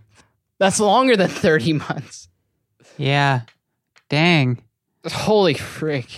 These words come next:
Speaker 1: That sounds like a lot of time.
Speaker 2: I mean,
Speaker 1: Three
Speaker 2: I'm at twenty
Speaker 1: years is,
Speaker 2: months.
Speaker 1: uh, three years is thirty-six. Bruh.
Speaker 2: Yeah. Mm-hmm.
Speaker 1: That just made me throw up internally.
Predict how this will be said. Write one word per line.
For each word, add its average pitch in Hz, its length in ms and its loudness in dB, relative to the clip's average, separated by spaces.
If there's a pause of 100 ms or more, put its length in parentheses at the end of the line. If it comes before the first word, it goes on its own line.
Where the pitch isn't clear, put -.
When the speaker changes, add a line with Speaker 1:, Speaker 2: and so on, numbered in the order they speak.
(300)
Speaker 1:
That 156 440 -2
sounds 151 500 -2
like 139 220 0
a 127 60 -2
lot 123 240 -2
of 120 120 -8
time. 123 460 -12 (640)
Speaker 2:
I 127 60 -6
mean, 127 160 -6
Speaker 1:
Three 214 280 2
Speaker 2:
I'm - 20 4
at - 20 4
twenty 185 160 4
Speaker 1:
years 165 80 2
is, 139 60 2
Speaker 2:
months. 135 300 -2 (360)
Speaker 1:
uh, - 40 -16
three 185 400 -4
years 170 300 -2
is - 460 -10 (300)
thirty-six. - 1000 -8 (480)
Bruh. 120 460 0
Speaker 2:
Yeah. 131 320 2 (500)
Mm-hmm. 147 240 0 (920)
Speaker 1:
That 131 420 -2
just - 280 -6 (100)
made 127 320 -2
me 113 380 -6 (160)
throw 113 420 -6
up 101 180 -6
internally. 107 840 -14